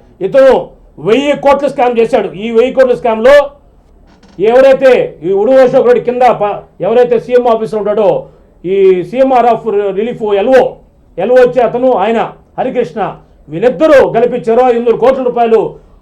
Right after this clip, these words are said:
అక్రమాలకు దారితీసి ఈరోజు ప్రభుత్వ ఖజానాకి మరి నిరుపేదలకి ఈరోజు ఎంతోమంది మరి కార్పొరేట్ హాస్పిటల్లో మరి ఎంతో కాస్ట్లీ అయినటువంటి వైద్యం ప్రభుత్వం ఈరోజు ఎంతో ఫ్రీగా చేపిస్తుందంటే అందరూ సంతోషించి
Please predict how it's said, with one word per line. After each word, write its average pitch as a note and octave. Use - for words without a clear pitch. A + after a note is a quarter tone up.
అక్రమాలకు C4
దారితీసి B3+
ఈరోజు A#3+
ప్రభుత్వ A#3+
ఖజానాకి C4
మరి A3
నిరుపేదలకి C4+
ఈరోజు A#3+
ఎంతోమంది B3+
మరి G#3
కార్పొరేట్ A#3+
హాస్పిటల్లో A3
మరి G3
ఎంతో B3
కాస్ట్లీ B3
అయినటువంటి A3
వైద్యం B3
ప్రభుత్వం B3
ఈరోజు A#3
ఎంతో B3+
ఫ్రీగా C#4+
చేపిస్తుందంటే A3+
అందరూ C4
సంతోషించి B3